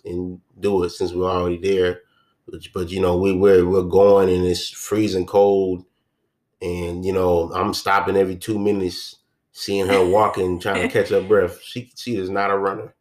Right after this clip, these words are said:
Speaker 2: It was a fun memory looking back, just
Speaker 1: It was,
Speaker 2: because it was
Speaker 1: yeah.
Speaker 2: so silly of us actually going to do it.
Speaker 1: Yeah, it was so, uh, tragic, <laughs> everything that happened. It was
Speaker 2: <laughs>
Speaker 1: like, this is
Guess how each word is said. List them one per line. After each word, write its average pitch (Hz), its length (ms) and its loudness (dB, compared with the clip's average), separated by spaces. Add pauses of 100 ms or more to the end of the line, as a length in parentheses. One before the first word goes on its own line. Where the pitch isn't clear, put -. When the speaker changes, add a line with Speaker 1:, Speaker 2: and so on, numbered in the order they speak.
(200)
Speaker 2:
It - 120 -20
was 202 80 -4
a - 20 -14
fun 170 240 -6
memory 160 340 -14
looking 151 300 -14
back, 147 340 -20
just 170 140 -6
Speaker 1:
It - 60 -2
was, 127 220 4
Speaker 2:
because 185 140 4
it - 20 4
was 175 120 2
Speaker 1:
yeah. - 60 -10
Speaker 2:
so 170 520 -2
silly 170 540 -4
of 160 120 -10
us 160 200 -10 (180)
actually 160 420 -12
going 156 240 -16
to 147 60 -20
do 156 200 -8
it. - 200 -14 (200)
Speaker 1:
Yeah, 95 180 -8
it 98 160 0
was 95 180 -4
so, 98 440 0
uh, 90 400 -8 (1500)
tragic, 104 520 -2
<laughs> - 220 -8
everything 113 460 4
that - 80 2
happened. 101 340 0
It 95 180 -2
was 92 160 -6
Speaker 2:
<laughs> 95 80 -6
Speaker 1:
like, 92 140 -8
this 107 120 -14
is 92 120 -16